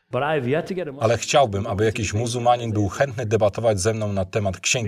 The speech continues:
Speaker 1: Because
Speaker 2: Izajasza
Speaker 1: Isaiah fifty-three
Speaker 2: pięćdziesiąt trzy.
Speaker 1: is
Speaker 2: Ponieważ jeśli
Speaker 1: what
Speaker 2: Księga
Speaker 1: Isaiah
Speaker 2: Izajasza
Speaker 1: fifty-three is,
Speaker 2: pięćdziesiąt trzy jest tym, czym
Speaker 1: that's
Speaker 2: jest,
Speaker 1: the prophecy
Speaker 2: to jest to
Speaker 1: of Messiah
Speaker 2: proroctwo o
Speaker 1: who gives
Speaker 2: Mesjaszu,
Speaker 1: his
Speaker 2: który
Speaker 1: life.
Speaker 2: oddaje swoje życie.
Speaker 1: Who is that?
Speaker 2: Kim on
Speaker 1: There's only
Speaker 2: jest?
Speaker 1: one Messiah.
Speaker 2: Był tylko jeden Mesjasz.
Speaker 1: Islam really struggles with
Speaker 2: Zacznijmy
Speaker 1: definition
Speaker 2: od
Speaker 1: of the
Speaker 2: tego, że
Speaker 1: Messiah,
Speaker 2: islam
Speaker 1: because
Speaker 2: zmaga się ze zdefiniowaniem Mesjasza.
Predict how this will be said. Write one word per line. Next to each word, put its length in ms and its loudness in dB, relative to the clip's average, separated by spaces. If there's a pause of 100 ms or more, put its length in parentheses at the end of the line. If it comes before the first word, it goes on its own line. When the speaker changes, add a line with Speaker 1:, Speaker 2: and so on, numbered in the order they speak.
Speaker 1:
Because 60 0
Speaker 2:
Izajasza 360 0
Speaker 1:
Isaiah 60 -8
fifty-three 120 -2 (220)
Speaker 2:
pięćdziesiąt 120 -8
trzy. 200 -2 (120)
Speaker 1:
is 60 -6
Speaker 2:
Ponieważ 360 2
jeśli 240 -2
Speaker 1:
what 80 -2
Speaker 2:
Księga 260 0
Speaker 1:
Isaiah 40 2
Speaker 2:
Izajasza 420 2
Speaker 1:
fifty-three 40 -6
is, 40 -10
Speaker 2:
pięćdziesiąt 400 -2
trzy 180 2
jest 260 0
tym, 240 2
czym 200 -2
Speaker 1:
that's 20 0
Speaker 2:
jest, 340 0
Speaker 1:
the 60 -20
prophecy 380 -10
Speaker 2:
to 60 0
jest 140 0
to 80 0
Speaker 1:
of 60 -4
Messiah 180 2
Speaker 2:
proroctwo 380 2
o 40 2
Speaker 1:
who 40 0
gives 160 -2
Speaker 2:
Mesjaszu, 420 2
Speaker 1:
his 100 -8
Speaker 2:
który 220 -2
Speaker 1:
life. 120 2
Speaker 2:
oddaje 220 4
swoje 300 -2
życie. 400 -4 (680)
Speaker 1:
Who 160 4
is 160 0
that? 360 -10 (320)
Speaker 2:
Kim 180 0
on 20 4
Speaker 1:
There's 40 4
only 120 0
Speaker 2:
jest? 200 0
Speaker 1:
one 100 -10
Messiah. 340 -14
Speaker 2:
Był 120 0
tylko 280 0
jeden 300 0
Mesjasz. 340 2
Speaker 1:
Islam 200 -6
really 160 -8
struggles 340 -12
with 80 -4
Speaker 2:
Zacznijmy 380 2
Speaker 1:
definition 120 -2
Speaker 2:
od 120 -8
Speaker 1:
of 60 -12
the 60 6
Speaker 2:
tego, 220 2
że 120 0
Speaker 1:
Messiah, 140 -6
Speaker 2:
islam 260 2
Speaker 1:
because 120 0
Speaker 2:
zmaga 320 2
się 180 -4
ze 180 2
zdefiniowaniem 800 2
Mesjasza. 600 -2